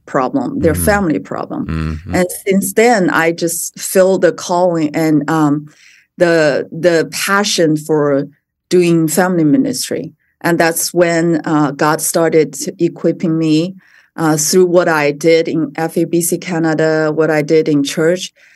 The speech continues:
Speaker 1: as well as what I needed for my own marriage to grow.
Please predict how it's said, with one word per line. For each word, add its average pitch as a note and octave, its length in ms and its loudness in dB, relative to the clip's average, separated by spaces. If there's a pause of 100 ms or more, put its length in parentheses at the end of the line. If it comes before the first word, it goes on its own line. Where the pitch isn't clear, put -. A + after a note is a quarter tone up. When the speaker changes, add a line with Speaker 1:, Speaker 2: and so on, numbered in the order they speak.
(180)
Speaker 1:
as G3 260 0
well G#3 320 4
as F#3+ 280 0
what E3+ 380 0
I F#3 280 2
needed F#3+ 580 0
for E3 200 0
my D#3 180 2
own F#3 240 0
marriage F3 480 0
to F3 140 -4
grow. D3+ 420 0